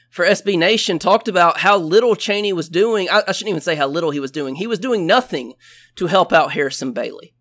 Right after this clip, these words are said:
He did absolutely nothing to help out Harrison Bailey. We did nothing intermediate. We did nothing West Coastish. It was either we're gonna do a swing pass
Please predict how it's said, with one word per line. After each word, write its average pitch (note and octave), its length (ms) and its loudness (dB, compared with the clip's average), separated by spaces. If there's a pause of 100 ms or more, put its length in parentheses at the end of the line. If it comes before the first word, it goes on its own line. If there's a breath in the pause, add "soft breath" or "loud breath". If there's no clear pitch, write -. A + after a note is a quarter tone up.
(480)
He G#3 160 -4
did B3 140 0
absolutely B3 400 0
nothing B3 380 0
to F#3+ 60 -4
help F#3+ 180 0
out - 80 0
Harrison F#3 220 -2
Bailey. F#3+ 140 2
We A3+ 120 -6
did G4 140 2
nothing D#4+ 340 4
intermediate. G#3 560 -2 (220 soft breath)
We C4+ 100 0
did E4+ 140 0
nothing C#4 420 2
West A#3+ 260 -2
Coastish. F#3+ 640 0 (180 loud breath)
It A3 160 4
was A3+ 200 2
either G3 500 6 (180 soft breath)
we're F#3 120 0
gonna B3+ 180 2
do C#4 80 -4
a A#3 60 2
swing D4 340 -4
pass D#3+ 600 0